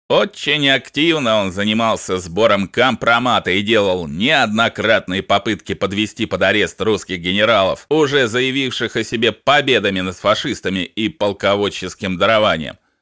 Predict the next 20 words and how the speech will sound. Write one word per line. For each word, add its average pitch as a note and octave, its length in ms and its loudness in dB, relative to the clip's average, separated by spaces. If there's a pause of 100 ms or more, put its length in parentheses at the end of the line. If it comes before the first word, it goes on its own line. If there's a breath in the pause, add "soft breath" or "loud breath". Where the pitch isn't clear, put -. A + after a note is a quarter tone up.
(160)
Жукова, G#2+ 560 -2
Ворона, F#2 600 2
Рокоссовского, C#3+ 880 0
Тюленева, B2+ 720 0
Сергацкого C#3+ 1200 2
и C3+ 180 0
многих G#2+ 540 -2
других. D2+ 540 -10 (640)
Очень G2+ 500 -2
резко B2+ 480 0
Берия B2 420 2
противостоял A#2+ 1300 2
созданию A2+ 720 2
и B2 40 -2
вооружению A2+ 640 0
рабочих G#2 500 -2
батальонов G#2 640 0
и A2+ 60 -4
партизанских G2 760 -4
бригад, G#2 540 0